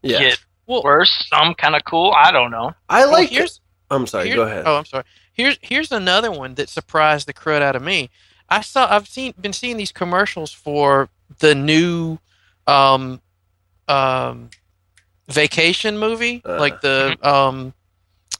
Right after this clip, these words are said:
Speaker 3: uh, National Lampoon's
Speaker 1: I'm not
Speaker 3: Vacation.
Speaker 1: I'm not really
Speaker 2: Right.
Speaker 1: into it.
Speaker 3: Huh?
Speaker 1: I'm not that into it.
Speaker 3: Well, here's the thing. I thought it was gonna be a remake.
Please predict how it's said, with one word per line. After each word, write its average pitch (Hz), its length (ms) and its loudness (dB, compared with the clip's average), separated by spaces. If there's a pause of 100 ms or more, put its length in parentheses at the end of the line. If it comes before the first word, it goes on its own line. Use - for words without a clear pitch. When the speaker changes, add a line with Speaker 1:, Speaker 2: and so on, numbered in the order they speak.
(240)
Speaker 3:
uh, 131 560 -2
National 175 380 0
Lampoon's 175 680 0
Speaker 1:
I'm 165 140 -4
not 208 60 -2
Speaker 3:
Vacation. 175 520 0
Speaker 1:
I'm 202 40 -8 (120)
not 196 160 -4
really 185 280 -2
Speaker 2:
Right. 139 180 4
Speaker 1:
into 98 160 -10
it. 78 100 -14 (680)
Speaker 3:
Huh? 196 400 4 (180)
Speaker 1:
I'm 151 140 -4
not 175 200 2
that 143 180 2
into 120 320 -2
it. 85 180 -8 (220)
Speaker 3:
Well, 180 100 2
here's 269 260 4
the 240 60 -8
thing. 185 380 2 (480)
I 240 140 4
thought 285 220 4
it 202 40 4
was 196 120 2
gonna 202 140 0
be 196 100 2
a 151 60 4
remake. 151 640 -2